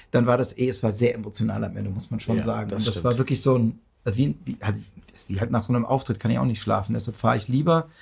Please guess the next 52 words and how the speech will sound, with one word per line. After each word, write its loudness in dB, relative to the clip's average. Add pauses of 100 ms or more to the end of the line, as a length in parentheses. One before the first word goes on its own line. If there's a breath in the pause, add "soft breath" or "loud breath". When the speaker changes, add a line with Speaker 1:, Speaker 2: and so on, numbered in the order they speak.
(260 soft breath)
Speaker 1:
noch 0
ein, 2
zwei 2
Stunden -2
mit 2
dem -2
Auto -2
und 0
hab 0
dann -2
schon -2
die -2
ersten -4
zwei 0
Stunden -4
vom 0
Folgetag -2
hinter 0
mir. -4 (560 soft breath)
Äh, 6
und 0
dann 6
war 6
natürlich 2
noch 2
mit 4
dem 4
Team -2
reden, 0
dann 0
gab's -2
noch 0
Essen 2
und -2
bis -2
wir 2
dann 4
im 4
Hotel 0
waren. 0
Und -6
dann 2
war -2
nämlich 2
das, -4 (120)
hab 4
ich 2
auch 4
gedacht, 0 (440 soft breath)
super, 0 (100)
um 2
sechs -2